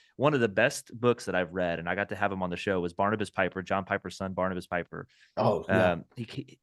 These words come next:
Speaker 1: he came onto the show. We talked about a book. It's called "Help My Unbelief," um, which, interestingly, you talked about the whole "My Truth, uh, The Truth."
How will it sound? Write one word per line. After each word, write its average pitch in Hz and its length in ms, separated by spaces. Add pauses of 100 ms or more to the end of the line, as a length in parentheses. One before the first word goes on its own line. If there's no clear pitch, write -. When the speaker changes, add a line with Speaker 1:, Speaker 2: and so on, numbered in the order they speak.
Speaker 1:
he 127 140
came 139 260
onto 135 160
the 110 80
show. 107 380
We 101 100
talked 127 300
about 107 180
a 95 40
book. 101 280
It's 92 100
called 107 420 (260)
"Help 131 240
My 117 180
Unbelief," 95 720 (440)
um, 85 440
which, 117 200
interestingly, 110 480
you 104 100
talked 104 260
about 92 220
the 87 80
whole 95 120
"My 95 180
Truth, 95 280 (340)
uh, 87 200 (140)
The 101 180
Truth." 95 360